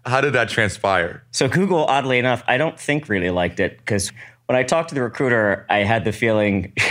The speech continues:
Speaker 2: <laughs> she thought the whole situation was a little crazy, but Parker definitely loved it. He loves anyone with a chip on their shoulder and creativity. And I, I definitely have at least one of those things in spades.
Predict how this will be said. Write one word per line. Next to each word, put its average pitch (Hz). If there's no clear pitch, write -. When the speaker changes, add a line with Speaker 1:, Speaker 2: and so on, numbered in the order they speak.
Speaker 2:
<laughs> -
she -
thought 113
the 110
whole 104
situation 95
was 90
a 95
little 87
crazy, 90
but -
Parker 104
definitely 104
loved 80
it. 76
He 143
loves 135
anyone 107
with 104
a 92
chip 104
on 95
their 92
shoulder 90
and 87
creativity. 104
And 104
I, 98
I 101
definitely 110
have 92
at 104
least 127
one 104
of 87
those 76
things 78
in 76
spades. -